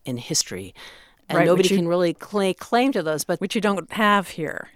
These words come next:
Speaker 2: yeah.
Speaker 1: No, I don't have that here. And so I, I didn't feel that I could tell the story completely from Osei's point of view. I would love to have that story be told,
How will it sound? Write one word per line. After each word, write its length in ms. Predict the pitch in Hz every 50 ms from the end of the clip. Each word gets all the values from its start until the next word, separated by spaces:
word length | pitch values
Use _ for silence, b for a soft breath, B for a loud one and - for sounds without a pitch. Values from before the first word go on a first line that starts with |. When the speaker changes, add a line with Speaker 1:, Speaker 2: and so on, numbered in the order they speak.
| - -
Speaker 2:
yeah. 260 | 175 160 139 - -
Speaker 1:
No, 240 | 220 247 247 233 214
I 120 | 196 196 190
don't 300 | - 208 208 226 240 233
have 180 | 247 214 185 170
that 180 | 151 143 -
here. 180 | 156 165 156 151
And 140 | 147 147 -
so 200 | - 170 160 160
I, 120 | 151 151 - - - -
I 120 | 160 165 160
didn't 340 | 156 185 196 214 220 190 -
feel 520 | - - 196 170 160 151 151 147 147 - B B B B B B
that 160 | - 160 156 156
I 160 | 151 156 160
could 180 | - 170 147
tell 320 | - - - 175 185 196 190
the 80 | 180
story 680 | 151 - - - 160 156 147 147 143 139 139 135 139 -
completely 600 | - - 151 143 - - 156 151 156 156 - 156
from 200 | 147 - 151 143
Osei's 420 | 143 139 131 - - 147 139 131 -
point 260 | - - 147 143 143
of 120 | 139 127
view. 240 | - 180 185 170 143
I 160 | 127 135 147
would 140 | 147 147 143
love 200 | 160 165 180 185 -
to 80 | 190
have 220 | 165 170 160 156 156
that 160 | 156 147 143
story 580 | - - - 170 165 160 156 151 147 139 135 B B B B B
be 140 | - 165 -
told, 320 | - 170 156 156 139